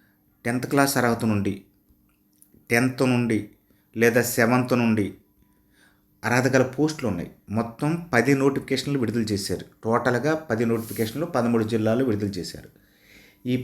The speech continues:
పది రకాల పోస్టులకి ఎలా దరఖాస్తు చేసుకోవాలి? ఒక జిల్లాలోనే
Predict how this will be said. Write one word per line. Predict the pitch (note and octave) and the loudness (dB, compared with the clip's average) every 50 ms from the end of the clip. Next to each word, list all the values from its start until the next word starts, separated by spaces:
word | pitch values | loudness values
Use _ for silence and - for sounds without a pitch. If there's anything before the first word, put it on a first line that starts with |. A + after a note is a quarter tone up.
| B2 | 0
పది | A#2+ A#2 B2 D#3+ D#3+ | 2 6 6 6 6
రకాల | D#3 D#3 D#3+ D3+ D3 C#3 C#3 - | 6 4 4 2 2 2 0 0
పోస్టులకి | C3+ B2+ B2+ - - A#2 A2 A2+ D#3+ F#3 A3+ G#3+ - - _ _ _ - - G#2 A2 | -2 -2 -4 -4 -8 -8 -8 -8 -6 -8 -8 -8 -10 -14 _ _ _ -6 -2 0 2
ఎలా | B2 C#3 C#3+ - | 2 2 2 2
దరఖాస్తు | A#2+ G#2+ - A2+ G#2+ G#2+ - - | 0 0 0 -2 -4 -4 -6 -10
చేసుకోవాలి? | F2+ - - - E2+ D#2 D#2 D2 C#2+ - - _ _ _ _ _ _ _ _ - - - _ - | -10 -10 -10 -10 -10 -10 -10 -10 -12 -14 -18 _ _ _ _ _ _ _ _ -20 -20 -20 _ -8
ఒక | G2 F#2 G2+ | -4 2 4
జిల్లాలోనే | A#2+ A2+ B2+ B2+ B2+ B2 A#2+ A#2+ B2 A#2+ A#2+ A#2+ | 4 6 6 6 6 6 6 6 4 4 2 2